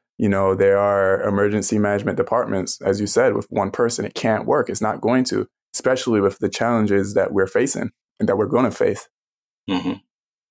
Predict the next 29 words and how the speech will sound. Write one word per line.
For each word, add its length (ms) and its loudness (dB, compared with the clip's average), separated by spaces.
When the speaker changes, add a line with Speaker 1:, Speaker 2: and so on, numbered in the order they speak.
Speaker 1:
So 120 0
when 160 4
we 100 4
look 280 2
at 280 4
emergency 500 0
management 580 -4
over 240 2
the 120 2
next 360 0
year, 420 2
two, 400 -2
three 320 -2
years, 460 -2
what 340 0
are 100 2
your 280 2
hopes 600 -2
for 160 0
the 100 0
field? 500 -2
And 120 2
you 100 2
touch 240 0
on 160 0
some 240 -2
of 140 -4
that, 260 -2
but 240 0